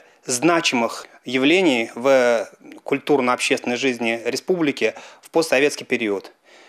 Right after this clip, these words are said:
И, э, поэтому хочется пожелать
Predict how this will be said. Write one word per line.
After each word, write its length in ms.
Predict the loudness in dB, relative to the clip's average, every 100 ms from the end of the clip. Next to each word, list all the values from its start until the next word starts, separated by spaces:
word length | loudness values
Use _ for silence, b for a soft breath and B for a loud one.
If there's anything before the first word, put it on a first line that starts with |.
| b
И, 500 | 2 4 6 4 2 -2
э, 440 | -10 -12 -12 -8 0
поэтому 540 | 2 4 2 2 0 B B B
хочется 680 | -2 0 0 0 0 0 B B B B 0
пожелать 580 | 2 6 6 4 0